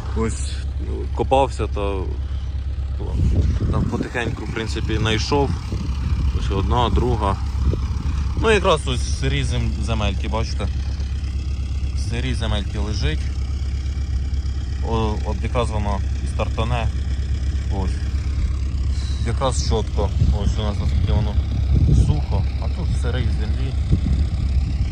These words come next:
Так що їдемо. Треба вовк покусився. Так що їдемо. Ще засіваємо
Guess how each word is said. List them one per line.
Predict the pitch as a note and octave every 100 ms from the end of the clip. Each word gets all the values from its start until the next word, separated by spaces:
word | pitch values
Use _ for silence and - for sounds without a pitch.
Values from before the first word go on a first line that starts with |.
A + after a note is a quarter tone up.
| -
Так | - - -
що | - - - - - - - - - - - - -
їдемо. | G#2+ G2+ G2 G2 - - - - - C#2 - - - - - - - - - -
Треба | A2 F#2+ F#2+ F#2+
вовк | G#2 G#2 -
покусився. | G#2 - - A#2+ - F#2 - - - - - - - - - - - - - - - - - - - - - - - -
Так | A#2+
що | - B2 A2+
їдемо. | B2 A2 A2 G#2 - - - - - - - - B2+ B2 - - -
Ще | G2+
засіваємо | G#2 - A2+ G#2+ G#2